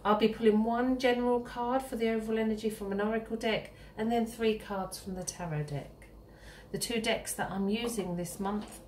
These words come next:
are the Wisdom of the Hidden Realms Oracle, and the tarot deck is the Rider Waite Radiant Tarot.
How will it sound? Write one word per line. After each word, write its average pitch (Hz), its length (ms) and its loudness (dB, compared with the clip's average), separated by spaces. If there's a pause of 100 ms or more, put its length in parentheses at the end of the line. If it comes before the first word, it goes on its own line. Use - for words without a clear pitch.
(120)
are 175 460 -4
the 180 480 0 (360)
Wisdom 247 520 -2
of 208 140 -2
the 220 60 0
Hidden 202 400 0
Realms 226 640 -2 (640)
Oracle, 202 640 -2 (1600)
and 185 100 -4
the 190 60 -4
tarot 240 380 0
deck 220 400 -2 (100)
is 190 340 -2
the 175 380 -6
Rider 202 640 -4 (200)
Waite 175 460 -6
Radiant 175 760 -4
Tarot. 160 200 -14